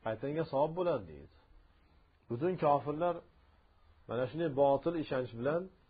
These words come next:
shaytonning mana bu botil vasvasasi bilan boshqa insonlarning molini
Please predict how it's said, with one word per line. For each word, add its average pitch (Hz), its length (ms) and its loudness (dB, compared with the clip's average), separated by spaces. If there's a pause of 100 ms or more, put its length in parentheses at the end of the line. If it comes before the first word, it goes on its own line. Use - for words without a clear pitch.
shaytonning 123 580 2
mana 123 220 2
bu 139 140 2
botil 120 340 4
vasvasasi 120 560 -2
bilan 165 240 2 (760)
boshqa 127 300 2
insonlarning 139 680 2
molini 131 360 4